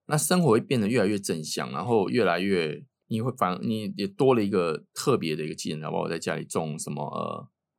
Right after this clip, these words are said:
小，呃，小番茄啊，就是去买那种，有没有温室的那种，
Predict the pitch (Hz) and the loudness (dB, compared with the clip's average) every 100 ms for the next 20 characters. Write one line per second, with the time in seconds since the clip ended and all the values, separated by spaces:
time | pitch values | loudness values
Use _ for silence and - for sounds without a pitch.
0 | _ _ - - 87 80 78 - 98 90 | _ _ -10 -4 0 -2 -4 -6 -4 -4
1 | 82 - 85 98 - - - - 95 90 | -4 -4 -2 -2 -4 -6 -6 -6 -4 -2
2 | 92 87 92 82 78 90 80 78 78 - | -2 -4 -4 -4 -2 -4 -4 -4 -6 -6
3 | - 104 95 - - 82 82 82 82 82 | 0 0 0 -2 -4 -4 -4 -4 -6 -6